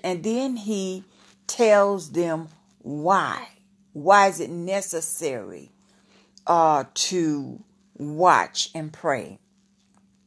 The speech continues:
"And he went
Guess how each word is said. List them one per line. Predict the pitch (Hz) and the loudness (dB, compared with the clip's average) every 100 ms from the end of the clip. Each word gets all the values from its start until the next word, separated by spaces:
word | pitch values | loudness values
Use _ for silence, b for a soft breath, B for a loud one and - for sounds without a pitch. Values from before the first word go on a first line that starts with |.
| _ _ _ _ _ _ _ _ _ _ - b b b b b b b _ _ _ _ _ _ _ _ _ _ _ _ _ _ - | _ _ _ _ _ _ _ _ _ _ -14 b b b b b b b _ _ _ _ _ _ _ _ _ _ _ _ _ _ -2
"And | 190 | 2
he | 226 | 4
went | 220 269 277 269 | 6 6 6 4